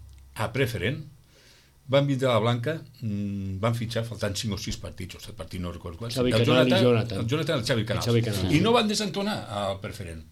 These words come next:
Speaker 1: No va, no van desentonar el Sitges, tot el contrari. Se van, inclús el Canal, mira, si vaig jugar titular.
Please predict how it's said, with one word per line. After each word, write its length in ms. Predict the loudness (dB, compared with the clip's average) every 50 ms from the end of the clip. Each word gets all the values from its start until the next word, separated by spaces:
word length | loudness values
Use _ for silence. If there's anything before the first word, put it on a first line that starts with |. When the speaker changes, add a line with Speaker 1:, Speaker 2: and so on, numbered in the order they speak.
| -20 _ _ _ -6
Speaker 1:
No 180 | -2 -2 0
va, 240 | 0 0 -2 -2 -2 0
no 140 | 0 0
van 200 | 0 0 0 -2
desentonar 400 | -4 -4 -6 -4 -4 -2 -2 -2 -2
el 40 | -4
Sitges, 300 | -6 -8 -8 -10 -8 -4
tot 120 | -4 -4
el 40 | -2 0
contrari. 500 | -2 0 2 2 2 2 0 -2 -6 -10 -14
Se 140 | -6 -2 0
van, 200 | 0 0 0 -2
inclús 360 | -6 -10 -10 -6 -4 -2 -2
el 80 | -2 -2
Canal, 260 | -2 0 0 2 2
mira, 160 | 2 2 0 0
si 100 | -2 -4
vaig 120 | -4 -4
jugar 180 | -2 -2 -2 -2
titular. 400 | -2 -2 -2 -2 -2 -4 -4 -6